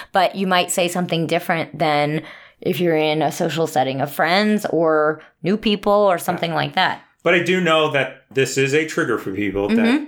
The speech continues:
Speaker 2: if I was to introduce somebody as their name, that might be
Speaker 1: Yeah.
Speaker 2: f-, frustrating to them as opposed to saying, "This is my girlfriend."
Speaker 1: It can certainly be awkward, and I've definitely been there.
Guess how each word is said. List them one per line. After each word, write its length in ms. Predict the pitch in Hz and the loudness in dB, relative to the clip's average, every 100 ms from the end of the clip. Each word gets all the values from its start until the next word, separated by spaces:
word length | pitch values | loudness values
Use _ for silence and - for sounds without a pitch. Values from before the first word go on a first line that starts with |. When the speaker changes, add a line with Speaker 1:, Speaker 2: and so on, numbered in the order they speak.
| - | -2
Speaker 2:
if 360 | 117 - - | -2 -2 -6
I 220 | 117 123 143 | 0 2 2
was 220 | 143 139 | 0 -2
to 120 | 131 | -2
introduce 800 | 123 113 110 117 113 - - - | -2 -4 -4 0 0 -2 -6 -4
somebody 720 | 123 110 107 107 104 101 98 - | -2 -2 -2 0 0 -2 -6 -10
as 680 | 98 98 101 98 92 - _ - | -4 -2 0 -2 -4 -10 _ -10
their 240 | 101 104 | -2 -2
name, 720 | 104 139 131 104 95 95 113 - - | 0 0 0 0 -2 -4 -6 -10 -2
that 260 | 123 - | -2 -2
might 400 | 131 123 120 - | -2 -2 -2 -8
be 400 | 117 110 107 107 254 | -4 0 2 0 2
Speaker 1:
Yeah. 220 | 294 196 - | 0 0 -6
Speaker 2:
f-, 80 | - | -18
frustrating 600 | - 175 180 - 120 107 104 | -2 -2 0 -2 -2 -2 -4
to 100 | 113 | -4
them 280 | 107 107 113 | -2 -2 -2
as 180 | 117 110 | -4 -2
opposed 380 | 117 131 123 117 | -2 0 0 -2
to 80 | 110 | -4
saying, 380 | 123 113 107 104 | 0 0 0 -2
"This 180 | 110 123 | -2 0
is 160 | 110 104 | -2 0
my 180 | 101 | -2
girlfriend." 420 | 98 104 90 87 220 | 0 -2 -2 -4 -4
Speaker 1:
It 120 | 233 | -2
can 160 | 247 | -2
certainly 520 | 208 - 262 262 240 214 | -2 -2 0 0 0 0
be 160 | 202 | 0
awkward, 460 | 170 160 143 104 - | 0 -2 -2 -2 -2
and 80 | 175 | -2
I've 180 | 165 - | -2 0
definitely 440 | 226 214 175 143 | -2 0 -2 0
been 180 | 151 151 | 0 0
there. 280 | 151 - - | 0 -2 -4